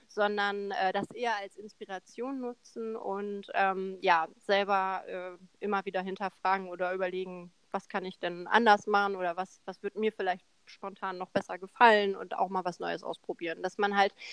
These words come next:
man kommt halt sehr schnell in so einen Trott, ne? Wenn man halt ein, äh, immer wieder das Gleiche macht, dann, äh, neigt man auch dazu, vielleicht immer wieder gleiche Motive zu machen. Aber, ähm, das ist natürlich, ähm, ja, schon besser, wenn man zwischendurch mal irgendwie guckt, kreativ zu bleiben und auch, ähm,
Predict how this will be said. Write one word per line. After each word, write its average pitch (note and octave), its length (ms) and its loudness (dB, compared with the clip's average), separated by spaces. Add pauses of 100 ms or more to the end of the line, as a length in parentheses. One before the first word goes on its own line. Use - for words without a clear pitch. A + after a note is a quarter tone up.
(140)
man A3 100 2
kommt C#4 180 10
halt C4 200 4
sehr B3 180 0
schnell A#3+ 240 -2
in A3+ 180 -8
so G#3+ 80 -6
einen G#3 160 -8
Trott, - 320 2
ne? G#3+ 180 -8
Wenn G#3+ 120 -6
man G3+ 200 -6
halt G3 220 -4
ein, G3 380 -12
äh, F#3+ 320 -14 (580)
immer A#3+ 260 0
wieder A3+ 180 -2
das F#3+ 200 -8
Gleiche A#3+ 360 -2
macht, D#4+ 300 -6
dann, A3+ 420 -2
äh, G#3 180 -4
neigt A3 240 2
man A#3+ 140 -2
auch G#3+ 100 -2
dazu, A#3 320 -6
vielleicht G#3 300 -4
immer A3+ 240 -2
wieder G#3+ 180 0
gleiche G#3 320 -2
Motive C4 460 -10
zu - 160 -18
machen. C#4+ 420 -6
Aber, A3 720 0
ähm, G3+ 240 -6 (460)
das G#3+ 160 -14
ist A3 100 -14
natürlich, G#3+ 640 0
ähm, F#3+ 540 -4
ja, F3+ 220 2
schon G#3 240 -6
besser, G#3 300 -2
wenn G3 100 -8
man G3 160 -6
zwischendurch A3 580 -2
mal G#3 180 -4
irgendwie G#3 300 -8
guckt, - 300 -10
kreativ G#3 500 0
zu G#3+ 160 -10
bleiben G3+ 500 2
und F#3+ 280 -4
auch, G3 360 0
ähm, F#3+ 340 -2